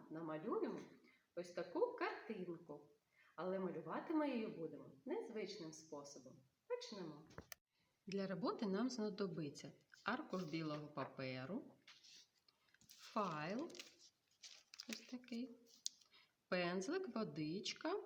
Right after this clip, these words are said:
фарби і коктейльна трубочка. Так, почнемо малювати. Спочатку беремо жовту фарбу, додаємо трішки водички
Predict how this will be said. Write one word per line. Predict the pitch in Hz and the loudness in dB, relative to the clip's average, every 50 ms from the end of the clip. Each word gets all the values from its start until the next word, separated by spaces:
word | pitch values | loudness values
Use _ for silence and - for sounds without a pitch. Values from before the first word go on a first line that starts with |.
| - - - - - - | -6 -14 -20 -20 -18 -10
фарби | - - 190 175 165 156 156 185 190 190 269 392 - - - - - - - - - - - _ _ _ _ - | -4 -2 0 0 2 0 0 0 2 4 4 4 4 2 -4 -10 -16 -20 -20 -20 -20 -20 -20 _ _ _ _ 2
і | - 294 415 - - - - - - - - _ _ - - | 6 6 6 6 4 0 -8 -10 -16 -20 -20 _ _ -16 -10
коктейльна | - 190 - - - 311 381 370 330 277 | -10 -8 -4 2 6 8 10 10 8 8
трубочка. | - - - 165 139 135 135 - - - - - - _ _ _ _ - - _ _ _ _ _ _ _ _ - - - - - - - - - - _ | 4 0 -2 -4 -4 -4 -6 -8 -10 -12 -14 -16 -16 _ _ _ _ -20 -20 _ _ _ _ _ _ _ _ -20 -20 -20 -20 -20 -20 -20 -20 -20 -20 _
Так, | - - 135 - | -20 -20 -12 -6
почнемо | - 170 180 - - 180 185 233 311 349 | -4 -2 -2 0 2 4 6 6 6 6
малювати. | 330 277 233 208 226 - 139 135 135 - - - - _ _ _ _ | 6 4 4 2 0 -2 -6 -8 -8 -10 -14 -20 -20 _ _ _ _
Спочатку | - - - - 165 - - 185 214 - - - - 190 | -18 -12 -8 -8 -6 -4 0 0 0 0 0 0 -2 -2
беремо | 147 165 156 160 156 185 247 349 392 359 - - | 0 0 -2 0 2 4 4 4 2 0 -8 -6
жовту | - - 185 190 185 185 - 160 | -2 0 2 2 0 0 -4 -6
фарбу, | - - - 143 131 127 139 147 143 180 247 359 - - - - _ _ _ _ _ _ _ _ _ _ _ _ _ _ _ _ - | -8 -6 -6 -6 -4 -4 -4 -4 -2 -2 -2 -2 -2 -6 -12 -18 _ _ _ _ _ _ _ _ _ _ _ _ _ _ _ _ -8
додаємо | - 160 147 170 170 175 190 220 294 381 | -6 -4 -2 0 2 2 4 4 4 4
трішки | 381 381 - 165 170 - - - 175 | 2 2 0 -2 -2 -4 -4 -6 -6
водички | 165 220 311 320 196 165 160 147 147 - - - - 311 415 - - - | -2 0 0 2 2 2 0 -2 -2 -4 -4 0 0 0 0 0 -4 -12